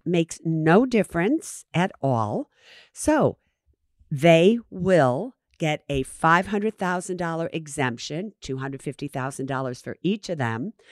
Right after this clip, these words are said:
So therefore, if they sell the house while they're alive and it's only increased by four hundred thousand dollars in value since they purchased it,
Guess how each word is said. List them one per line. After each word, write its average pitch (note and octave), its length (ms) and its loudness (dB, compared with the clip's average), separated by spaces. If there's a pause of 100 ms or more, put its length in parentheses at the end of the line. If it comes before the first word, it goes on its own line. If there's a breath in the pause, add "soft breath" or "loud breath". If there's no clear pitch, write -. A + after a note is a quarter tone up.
(200 loud breath)
So A3 260 2
therefore, F#3+ 840 2 (200)
if D3 160 -4
they E3 160 2
sell F#3 280 -2
the F3+ 120 -6
house F3+ 360 -6
while C#3 220 -6
they're C3 200 -4
alive G#3+ 680 -2 (400 soft breath)
and D3 100 4
it's - 140 0
only D3 320 2
increased G3+ 580 0
by A#2+ 180 -2
four F3+ 360 -2
hundred F#3 280 -4
thousand E3 360 -2
dollars D#3+ 420 -4
in C3+ 180 -4
value F3+ 440 -2
since - 260 -10
they C#3+ 140 -6
purchased G3 500 -6
it, A3+ 160 -6